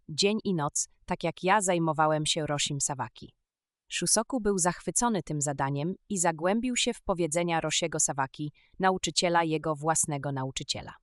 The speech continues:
W sposobie zaaranżowania tych fragmentów czytelnik odnajdzie młodzieńczego, nowoczesnego ducha Shusoku. Posortował on fragmenty w rozdziały zaczynające się od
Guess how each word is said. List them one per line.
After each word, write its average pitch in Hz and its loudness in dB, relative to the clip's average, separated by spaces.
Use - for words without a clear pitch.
W - -4
sposobie 277 2
zaaranżowania 190 2
tych - -12
fragmentów 143 -6
czytelnik 202 0
odnajdzie 185 0
młodzieńczego, 180 0
nowoczesnego 170 -2
ducha 139 -6
Shusoku. - -6
Posortował 240 4
on 160 2
fragmenty 156 -2
w 143 -6
rozdziały 156 0
zaczynające 151 -2
się 151 -4
od 156 -4